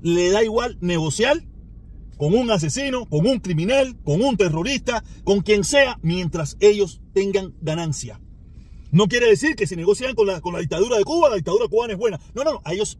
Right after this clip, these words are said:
eso no le importa. Lo de ellos es ganancia. Hay dinero allí, yo negocio allí. No hay dinero allí, no negocio allí. Da igual si eres bueno, eres malo, si das dinero, das dinero. Si no das dinero,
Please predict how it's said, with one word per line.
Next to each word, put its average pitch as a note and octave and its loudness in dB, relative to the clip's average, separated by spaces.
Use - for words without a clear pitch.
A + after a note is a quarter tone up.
eso G3 -4
no F3 -2
le G#3 2
importa. F#3+ -4
Lo C#3+ -2
de G3 4
ellos G#3+ 4
es - -4
ganancia. D#3+ -6
Hay C4 0
dinero C4 0
allí, E4+ -4
yo G#3+ 6
negocio E3 -8
allí. C3 -10
No G3+ -4
hay C#4+ -2
dinero B3+ -6
allí, D4 -2
no E3+ -6
negocio D3 -8
allí. A2+ -16
Da F#3 2
igual G#3+ 4
si F3 -4
eres D#3+ -4
bueno, C#4+ 2
eres F#3+ 0
malo, C#4+ -2
si G3+ -10
das C#4 -2
dinero, F4 -4
das G#3+ 0
dinero. F3+ -6
Si E3 -8
no G#3 -4
das C4 0
dinero, E4 -2